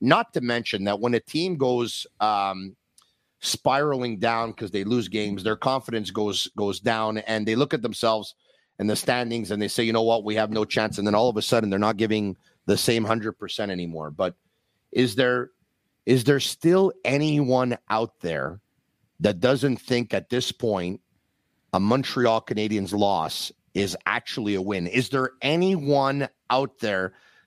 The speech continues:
that doesn't think, and if I hear one more time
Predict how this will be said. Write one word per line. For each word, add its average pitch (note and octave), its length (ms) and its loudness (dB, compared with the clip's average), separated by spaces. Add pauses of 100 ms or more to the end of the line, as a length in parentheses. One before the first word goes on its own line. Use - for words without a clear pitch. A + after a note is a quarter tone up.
(120)
that A#2 160 0
doesn't C3+ 340 0
think, A#2+ 280 -2
and A2+ 100 2
if - 160 0
I E3 220 2
hear F#3+ 320 2
one C3+ 380 2
more D3 260 2
time F#2 640 -4